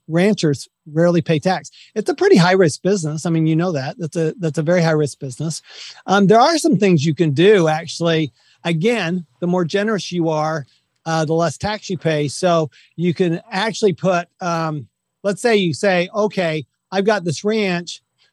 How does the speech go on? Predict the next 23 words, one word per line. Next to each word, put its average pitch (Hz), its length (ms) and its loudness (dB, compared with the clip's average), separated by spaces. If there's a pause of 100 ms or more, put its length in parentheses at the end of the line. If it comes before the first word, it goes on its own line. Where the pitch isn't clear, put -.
(260)
I 233 100 0
wanna 285 180 4
make 190 140 0
sure 196 160 -2
it's 170 160 -6
never 190 460 0
developed. 156 640 -8 (1120)
I 185 100 -2
don't, 220 180 0
I 202 100 0
don't 214 180 2
ever 226 320 0
want, 196 540 -2 (260)
you 180 100 -4
know, 185 120 2
a 156 40 0
housing 165 360 -2
project 139 420 -8
on 139 160 -8
it." - 40 -20 (240)
You 185 160 4
can 262 200 4
do 208 240 8